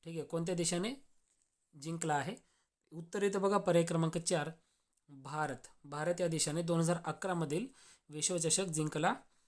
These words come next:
आहे. पुढचा प्रश्न पाहू, "तुम मुझे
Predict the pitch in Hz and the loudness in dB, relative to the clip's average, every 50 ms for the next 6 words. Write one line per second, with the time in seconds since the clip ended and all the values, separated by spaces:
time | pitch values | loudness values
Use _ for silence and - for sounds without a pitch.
0 | _ _ _ _ _ 175 170 151 131 135 120 - _ _ _ 156 147 143 165 160 | _ _ _ _ _ -8 -6 -6 -6 -6 -10 -12 _ _ _ -14 -8 -6 -6 -4
1 | 165 165 160 - 170 165 165 170 165 185 226 262 - _ _ _ _ _ _ _ | -4 -4 -4 -2 -2 0 0 2 2 2 0 -2 -6 _ _ _ _ _ _ _
2 | _ _ _ _ _ _ _ _ _ _ _ _ _ _ _ _ _ _ _ _ | _ _ _ _ _ _ _ _ _ _ _ _ _ _ _ _ _ _ _ _
3 | _ _ _ _ _ _ _ _ _ _ _ _ _ _ _ _ _ _ _ _ | _ _ _ _ _ _ _ _ _ _ _ _ _ _ _ _ _ _ _ _
4 | _ _ _ _ _ _ _ _ _ - 214 220 226 226 220 214 226 233 | _ _ _ _ _ _ _ _ _ -4 -2 0 2 2 4 6 6 6